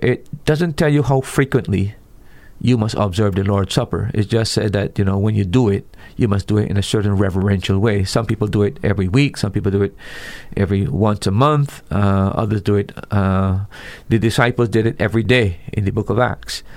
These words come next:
And I don't know of any church today that does it every single day.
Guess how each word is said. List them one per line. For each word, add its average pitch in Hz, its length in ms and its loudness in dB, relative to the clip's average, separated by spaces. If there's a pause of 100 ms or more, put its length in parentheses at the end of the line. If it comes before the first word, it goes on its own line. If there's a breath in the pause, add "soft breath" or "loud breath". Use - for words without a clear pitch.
(280 loud breath)
And 101 100 0
I 107 60 2
don't 113 160 2
know 104 60 2
of 92 100 0
any 127 160 2
church - 360 -2
today 98 260 0
that 95 200 -2
does 98 240 0
it 98 140 -2
every 95 220 0
single 95 300 0
day. 113 280 2